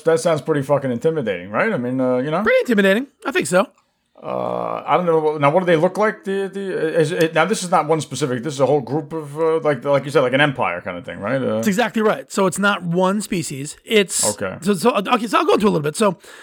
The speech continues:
Speaker 2: so there's three pretty much species who sort of run the Dominion. There's the, spoiler alert, five, four, three, two, one.
Speaker 1: <laughs>
Speaker 2: The Founders,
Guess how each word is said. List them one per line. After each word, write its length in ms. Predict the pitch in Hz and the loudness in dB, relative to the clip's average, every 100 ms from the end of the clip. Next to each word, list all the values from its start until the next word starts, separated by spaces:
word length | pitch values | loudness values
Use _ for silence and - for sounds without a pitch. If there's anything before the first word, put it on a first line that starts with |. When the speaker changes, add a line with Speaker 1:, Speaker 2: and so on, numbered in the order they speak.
| - - | -20 -12
Speaker 2:
so 160 | - 226 | 0 2
there's 200 | 202 - | 2 0
three 320 | 220 247 254 | 0 2 2
pretty 220 | - 208 | 4 2
much 380 | 185 170 - - | 4 2 -4 -8
species 540 | - - 202 - 160 - | -10 0 0 0 -4 -2
who 80 | 165 | -4
sort 220 | - 160 | -2 -2
of 200 | 135 139 | -4 0
run 160 | 151 170 | 0 2
the 60 | |
Dominion. 400 | 175 180 185 190 | 0 0 0 0
There's 300 | 165 156 139 | 0 0 -2
the, 400 | 147 147 143 139 - _ _ _ _ _ _ | -8 -8 -6 -8 -10 _ _ _ _ _ _
spoiler 420 | - 185 165 170 | -8 2 4 6
alert, 320 | 175 254 - _ _ _ _ _ _ _ _ | 4 2 0 _ _ _ _ _ _ _ _
five, 420 | - 170 160 165 _ _ | -2 0 0 -2 _ _
four, 380 | 175 165 156 - _ _ | -6 0 0 -2 _ _
three, 300 | - 165 165 - - | -6 -4 -4 -8 -12
two, 300 | - 156 151 | -8 -8 -2
one. 260 | 147 190 | 4 4
Speaker 1:
<laughs> 240 | 202 143 - | 4 2 -2
Speaker 2:
The 80 | 165 | -2
Founders, 580 | 240 294 175 160 160 | 0 2 4 2 0